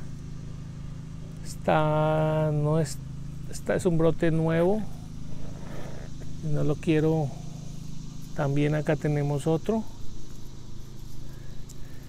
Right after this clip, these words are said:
Y yo creo que eso es todo en la parte superior. Ahora le vamos a quitar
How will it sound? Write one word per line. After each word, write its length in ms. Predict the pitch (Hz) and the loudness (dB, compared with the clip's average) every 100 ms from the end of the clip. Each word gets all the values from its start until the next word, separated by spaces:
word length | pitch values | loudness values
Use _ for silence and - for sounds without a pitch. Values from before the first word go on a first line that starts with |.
| - - - | -8 -6 2
Y 80 | 156 | 4
yo 140 | 156 | 6
creo 180 | 170 170 | 6 6
que 140 | 180 | 6
eso 180 | 160 170 | 6 4
es 140 | 156 | 2
todo 280 | - 156 156 | 4 6 6
en 60 | 165 | 4
la 80 | 139 | 2
parte 540 | 147 127 - 170 165 - - | 2 2 2 0 0 -6 -10
superior. 640 | - 143 135 120 131 127 - - - - - - - - | -4 -4 0 2 2 2 -2 -10 -10 -8 -6 -6 -6 -2
Ahora 260 | 156 151 170 | 0 2 4
le 140 | 170 | 4
vamos 360 | 139 147 165 180 | 4 2 2 2
a 80 | 156 | 2
quitar 460 | 180 - 147 143 | 0 4 6 6